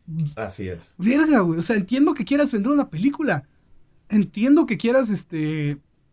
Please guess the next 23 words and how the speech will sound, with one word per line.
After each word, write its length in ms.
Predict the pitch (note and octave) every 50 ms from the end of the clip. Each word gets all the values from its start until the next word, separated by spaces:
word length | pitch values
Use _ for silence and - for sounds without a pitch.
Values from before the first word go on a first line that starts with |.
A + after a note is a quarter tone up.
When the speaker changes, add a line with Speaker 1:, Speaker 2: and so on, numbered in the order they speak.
| _ _ _ _
Speaker 2:
sacar 420 | - - E3 D3 - G#3+ A#3 B3+
lo 220 | C#4+ C4 A#3+ G#3
más 220 | F#3 G3 A3 A#3 -
posible 360 | - C4+ A#3+ - C4+ B3 B3+
de 60 | B3 G#3
dinero 480 | F3 D#3 D3+ D#3 G3+ A#3+ C4 C4+ B3 G3+
y 100 | E3+ D3
quieras 280 | - F3+ G3 A#3+ B3 A#3+
poner, 320 | - F3+ E3 F3 F#3 G#3
este, 680 | A3+ G#3+ - - - E3+ D#3 D3 C#3+ C#3 C3+ C3 B2+ - _ _ _ _ _ _
Mis 160 | - E3 E3+ E3+
Reyes 280 | F#3 G#3 A#3+ C4 A#3+ -
contra 280 | G3 F3+ D3+ D3+ D#3+
Godínez 460 | D3 D3 D3+ E3+ A3+ A#3+ B3 A#3 - -
en 380 | E3 D3 D3 C#3+ C#3 C3+ C#3
veinticuatro 560 | C#3 D3+ D3 C#3+ C#3+ - - G3+ G3+ B3+ A#3+ G3+
salas 320 | - G3+ G#3+ B3 A#3+ G3
diferentes 580 | E3+ D3 - D#3+ E3 G#3+ A#3+ B3 B3 A3+ - -
y, 360 | D3+ C#3+ C#3 C3+ C3 C3 - _ _ _ _ _ _ _ _ _ _ - - - - _ _ _ - A#2+ A#2+ -
y, 80 | - E3 E3 -
y, 280 | E3+ F3+ F#3 F#3 - E3
pues, 260 | E3 F#3+ - - G#3 A#3 A3+ F#3 - _ _ _ _ _
ok, 280 | - A3 B3 B3 -